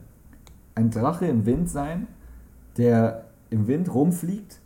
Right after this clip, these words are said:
aber trotzdem irgendwie an was festgebunden ist. Sozusagen, du hast Freiheit, du kannst machen, was du willst, bla bla bla. Aber trotzdem gibt es noch so eine gewisse Basis, an die du dich halten musst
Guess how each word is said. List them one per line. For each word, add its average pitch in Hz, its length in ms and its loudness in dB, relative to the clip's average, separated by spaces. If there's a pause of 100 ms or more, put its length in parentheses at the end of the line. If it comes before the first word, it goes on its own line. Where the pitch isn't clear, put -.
aber 120 220 0
trotzdem 143 340 -4
irgendwie 123 380 2
an 113 100 4
was 110 160 0
festgebunden 98 680 -4
ist. 110 300 -6 (260)
Sozusagen, 104 680 0 (380)
du 107 80 -2
hast 113 200 0
Freiheit, 156 380 0
du - 40 -4
kannst 98 240 -4
machen, 123 260 0
was 101 160 -4
du 98 80 -6
willst, 139 400 -4
bla 98 160 -4
bla 92 80 -6
bla. 127 360 -2 (540)
Aber 113 220 2
trotzdem 135 400 0
gibt 117 120 -2
es 120 140 -2
noch 120 100 2
so 113 100 0
eine 110 120 4
gewisse 107 360 -2
Basis, 113 640 0
an 117 140 2
die 117 80 6
du 113 120 6
dich 107 180 -2
halten 123 320 -2
musst 104 340 -6